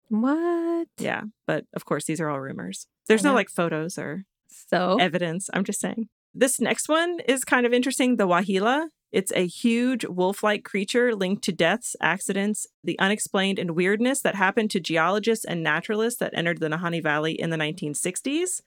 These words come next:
Speaker 1: Is that like a devil hound? What are those things called?
Speaker 2: Yeah, like a, like a hellhound.
Speaker 1: Hellhound, thank you.
Speaker 2: Yeah, and actually, <sighs> I, I feel like I actually saw another video talking about the Nahila being a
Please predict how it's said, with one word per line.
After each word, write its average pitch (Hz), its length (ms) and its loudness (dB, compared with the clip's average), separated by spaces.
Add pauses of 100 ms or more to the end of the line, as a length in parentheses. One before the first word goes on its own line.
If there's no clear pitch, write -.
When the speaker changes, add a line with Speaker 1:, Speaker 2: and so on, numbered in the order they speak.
(120)
Speaker 1:
Is 233 80 -8
that 285 80 8
like 294 140 4
a 240 100 6
devil 214 440 6
hound? 233 360 6
What 254 120 6
are 302 40 6
those 311 160 4
things 294 180 2
called? 320 320 6 (260)
Speaker 2:
Yeah, 208 420 8
like 180 220 2
a, 180 160 4
like 202 100 4
a 220 60 6
hellhound. 240 480 4
Speaker 1:
Hellhound, 233 420 8
thank 226 180 6
you. 170 200 4
Speaker 2:
Yeah, 240 320 8
and 247 120 6
actually, 330 520 2 (240)
<sighs> - 220 -14
I, 262 180 -2 (180)
I 269 80 0
feel 320 380 0
like 392 340 2
I 240 340 2
actually 240 400 2
saw 240 160 4
another 202 640 2 (440)
video 180 580 4
talking 208 400 0
about 185 220 0
the 185 80 0
Nahila 185 440 2
being 180 440 0
a 160 100 0